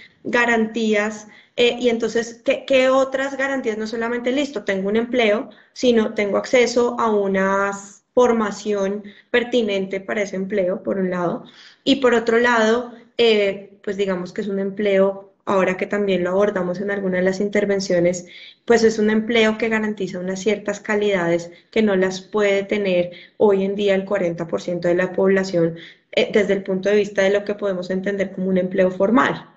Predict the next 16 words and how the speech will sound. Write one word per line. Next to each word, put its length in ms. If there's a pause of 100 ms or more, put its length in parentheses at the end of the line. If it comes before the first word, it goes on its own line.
¿no? 120
Entonces, 380
con 240 (220)
una 420
seguridad 420
social, 680 (240)
con 180
un 100
salario, 720
con 160
unas 240
vacaciones, 560
con 160
unas 220
prestaciones, 580
etcétera. 480